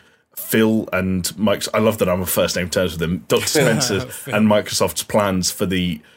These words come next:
Speaker 1: at least the short-term impact that he wants these acquisitions to have on, on Xbox's plans makes sense.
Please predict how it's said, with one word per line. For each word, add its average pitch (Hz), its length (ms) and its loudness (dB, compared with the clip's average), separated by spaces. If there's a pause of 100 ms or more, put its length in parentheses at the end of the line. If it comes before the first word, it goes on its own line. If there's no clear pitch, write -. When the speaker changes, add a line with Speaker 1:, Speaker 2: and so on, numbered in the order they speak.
(280)
Speaker 1:
at 113 60 2
least 160 240 2
the - 80 -2
short-term 117 640 2
impact 117 380 0
that 104 100 0
he 101 80 0
wants 101 300 0
these 107 200 0
acquisitions 98 600 -4
to 98 80 -4
have 104 340 -2
on, 92 320 -2 (260)
on 101 80 0
Xbox's - 460 -2
plans 113 380 0
makes 101 220 -2
sense. - 140 -2